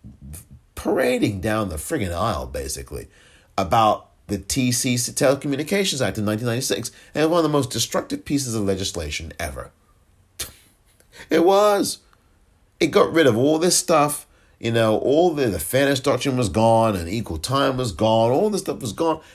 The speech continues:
and then it spawned Fox News two years later. So in nineteen ninety-eight, you had Fox News, then M S N B C came around, then you had all this other stuff, and then you have O A N, O A N N or whatever the hell it is now,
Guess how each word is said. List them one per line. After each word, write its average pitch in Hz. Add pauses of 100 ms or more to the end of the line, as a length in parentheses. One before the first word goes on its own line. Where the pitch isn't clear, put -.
(100)
and 208
then 220
it 208
spawned 202
Fox 214
News 208
two 190
years 180
later. 185
So 143
in 117
nineteen 147
ninety-eight, 113 (280)
you 220
had 101
Fox 113
News, 107 (580)
then 131
M 123
S 117
N 98
B 92
C 95
came 87
around, 82
then 110
you 113
had 101
all 78
this 78
other 123
stuff, 113 (280)
and -
then 156
you 139
have 104
O 113
A 95
N, 110
O 107
A 85
N 80
N 95
or 82
whatever 82
the 73
hell 80
it 69
is 71
now, 82